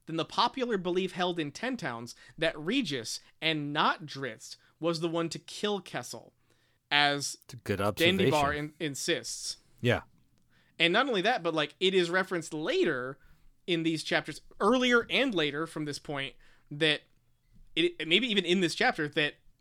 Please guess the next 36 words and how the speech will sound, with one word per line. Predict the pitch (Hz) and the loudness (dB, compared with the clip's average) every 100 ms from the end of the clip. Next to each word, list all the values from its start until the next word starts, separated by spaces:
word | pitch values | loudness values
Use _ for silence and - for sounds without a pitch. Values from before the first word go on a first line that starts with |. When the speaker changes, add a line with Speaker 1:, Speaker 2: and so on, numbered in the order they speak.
| _ | _
Speaker 1:
Regis | 143 135 214 185 185 185 | -8 0 0 4 2 2
is | 175 | 0
the | 170 | 0
one | 165 160 | 0 0
people | 185 165 | -2 -2
believe | 151 156 165 | -2 -2 -2
to | 156 | -2
be | 151 143 | -2 -2
responsible | 143 - 147 147 147 131 | -4 -4 -2 -2 -6 -10
for | 143 131 - | -6 -6 -6
Akar's | 151 - 127 120 | -8 -4 -6 -6
death. | 131 113 - - - - _ _ _ - - - | -10 -12 -14 -20 -20 -20 _ _ _ -20 -20 -6
So | 202 180 160 _ _ _ _ _ _ _ - | 0 2 0 _ _ _ _ _ _ _ 0
that's, | 208 - | 0 0
that | 165 226 269 240 | 2 8 8 8
is, | 190 185 165 | 4 2 2
uh, | 160 151 139 _ _ _ _ - | 2 2 -2 _ _ _ _ -6
unless | 175 220 - | -2 0 0
there's | 254 - | -2 0
something | 226 220 185 | 0 0 0
I | 170 | 0
don't | 165 170 | 0 -2
understand, | 170 160 175 135 123 - _ _ _ _ _ _ _ | -4 -4 -4 -4 -6 -14 _ _ _ _ _ _ _
or | 185 | -2
maybe | 185 214 | 0 0
it's | 233 | -2
just | 196 | -2
my | 214 | -4
suspension | 185 175 180 165 160 | -4 -4 -4 -4 -6
of | 156 | -6
disbelief, | 151 - 156 147 117 _ _ - _ | -8 -6 -6 -4 -6 _ _ -20 _
suspension | - - 180 175 165 | -14 -6 -4 -4 -6
of | 147 | -8
disbelief, | 151 - 160 139 120 _ - _ | -8 -8 -6 -6 -10 _ -20 _
that | 160 147 | -2 2
I | 170 | 2